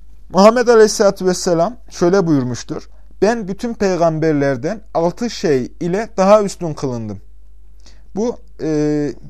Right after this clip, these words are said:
İmam Müslim'in, İbn Hibban'ın, Ebu Avane, Tirmizi, Ahmet bin Hanbel ve Ebu Yala'nın rivayet ettikleri uzun bir hadisin bir bölümüdür. Yine şöyle buyurmuştur:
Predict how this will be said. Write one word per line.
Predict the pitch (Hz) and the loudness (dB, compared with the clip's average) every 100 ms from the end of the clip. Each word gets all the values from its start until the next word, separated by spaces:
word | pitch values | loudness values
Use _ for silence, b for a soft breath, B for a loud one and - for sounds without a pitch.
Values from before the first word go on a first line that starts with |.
| - | -6
İmam | 185 214 | 0 0
Müslim'in, | 196 202 - 180 165 226 - - - - | 0 -4 -6 -4 -6 -6 -14 -16 -12 -6
İbn | 175 190 | -4 -2
Hibban'ın, | 190 202 - 208 220 226 - - | 0 0 0 0 0 -8 -16 -4
Ebu | 165 175 180 | 0 4 4
Avane, | 190 185 165 | 4 2 -2
Tirmizi, | 147 185 175 165 170 | -4 -4 -4 -4 -4
Ahmet | 170 160 160 | -4 -4 -8
bin | 160 | -6
Hanbel | 185 170 180 | -4 -4 -2
ve | 190 | -2
Ebu | 165 160 | 0 0
Yala'nın | 165 165 165 175 170 | 2 2 2 0 0
rivayet | 135 127 - | 0 0 -2
ettikleri | 117 - 151 156 147 - - - | -10 -4 -2 0 -2 -4 -14 -10
uzun | 135 131 156 | -6 -4 -4
bir | 127 | -4
hadisin | 117 113 110 - 127 113 - | -2 -4 -4 -8 -10 -12 -10
bir | 123 117 | -8 -4
bölümüdür. | 113 110 107 143 - b b b | -2 -2 -4 -8 -10 b b b
Yine | 175 190 | -2 -2
şöyle | 190 196 190 | 2 2 2
buyurmuştur: | 147 123 117 - 160 | 0 0 -4 -8 -10